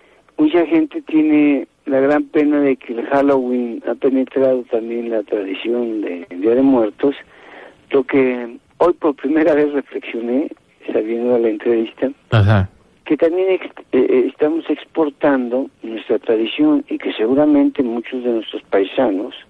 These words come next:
Speaker 1: muchos mexicanos que viven en Estados Unidos, están poniendo su ofrenda.
Speaker 2: Ujú.
Speaker 1: La van a poner. En ese sentido, el sincretismo, la mezcla de culturas, pues, es ese sincretismo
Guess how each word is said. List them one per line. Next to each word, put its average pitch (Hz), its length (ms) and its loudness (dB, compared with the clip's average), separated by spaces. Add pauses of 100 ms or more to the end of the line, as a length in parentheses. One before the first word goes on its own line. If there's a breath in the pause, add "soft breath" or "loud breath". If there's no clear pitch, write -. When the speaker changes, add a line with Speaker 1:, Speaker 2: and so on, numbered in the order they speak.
(260 soft breath)
Speaker 1:
muchos 120 320 -8
mexicanos 107 680 -4
que - 120 -2
viven 101 360 -2 (460 loud breath)
en 104 140 0
Estados 120 420 0
Unidos, 139 420 2 (600 loud breath)
están 139 320 0
poniendo 139 480 2
su - 80 -2
ofrenda. 135 560 0
Speaker 2:
Ujú. 131 500 2
Speaker 1:
La 247 60 -12
van 269 140 0
a - 40 0
poner. 254 520 0 (480 loud breath)
En 123 120 -2
ese 147 200 2
sentido, 160 600 2 (440 soft breath)
el - 180 -6
sincretismo, 131 920 0 (400 soft breath)
la 107 80 -2
mezcla 123 400 2
de 156 100 4
culturas, 135 560 -2 (220)
pues, 101 140 -12 (500)
es - 140 -6
ese 139 380 -2
sincretismo 113 840 -2